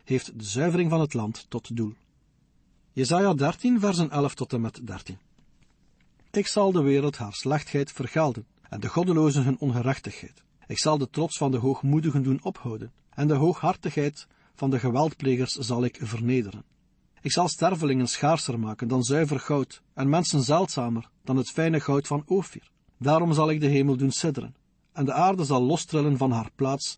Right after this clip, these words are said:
om de verbolgenheid van de Heere van de legermachten en om de dag van zijn brandende toorn. De dag van de Heere zal catastrofaal zijn voor de hele mensheid."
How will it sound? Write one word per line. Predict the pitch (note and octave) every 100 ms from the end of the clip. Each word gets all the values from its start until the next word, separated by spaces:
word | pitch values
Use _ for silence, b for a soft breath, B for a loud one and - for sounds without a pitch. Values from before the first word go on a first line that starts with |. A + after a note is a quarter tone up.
| b
om | D3+ E3
de | A#2+
verbolgenheid | A#2 A2 D3 C#3+ C3+ C3 B2+
van | B2+ A#2+
de | A2+
Heere | B2+ A#2+ A#2 - _
van | B2
de | A#2+
legermachten | B2 C#3 B2 A2+ G#2 - C3 _ b b
en | C3+
om | C#3
de | C3
dag | A#2+ C#3+ -
van | C3+
zijn | A#2+ B2+ B2
brandende | A2+ A2+ A#2 A#2+ B2
toorn. | D#3 B2+ G#2 _ _ _ _ _ _ -
De | A#2
dag | D#3+ -
van | D#3+
de | C#3+
Heere | C#3+ C#3
zal | A#2+ A#2 -
catastrofaal | - C#3+ D3 D#3 C3+ D#3+ D3+
zijn | A#2+ A#2+ C3
voor | C3+ B2+ A2+
de | A#2
hele | B2+ B2+
mensheid." | C3 B2+ - A#2 -